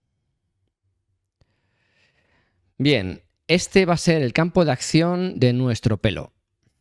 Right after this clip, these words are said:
¿Qué es lo que ocurre? Que, mm, el sistema funciona muy bien en crecimiento, pero va a haber pelo también en diferentes zonas.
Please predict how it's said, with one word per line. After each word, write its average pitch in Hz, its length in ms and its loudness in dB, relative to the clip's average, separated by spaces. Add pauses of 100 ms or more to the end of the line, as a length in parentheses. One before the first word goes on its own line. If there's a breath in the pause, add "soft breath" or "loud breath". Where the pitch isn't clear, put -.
(960)
¿Qué 147 240 4
es 143 80 0
lo 139 100 0
que 139 60 2
ocurre? 127 440 -2 (360)
Que, 107 260 0
mm, 101 300 -4 (180)
el 98 540 -4
sistema 117 480 -2
funciona 113 360 -4
muy 120 160 -2
bien 131 200 -2
en 98 80 -8
crecimiento, 151 680 -2 (400)
pero 139 540 -4 (480)
va 113 340 -2
a - 20 -2
haber 113 340 -4
pelo 120 300 -2
también 120 680 -2 (320)
en 120 400 -4
diferentes 90 580 -6
zonas. 92 520 -4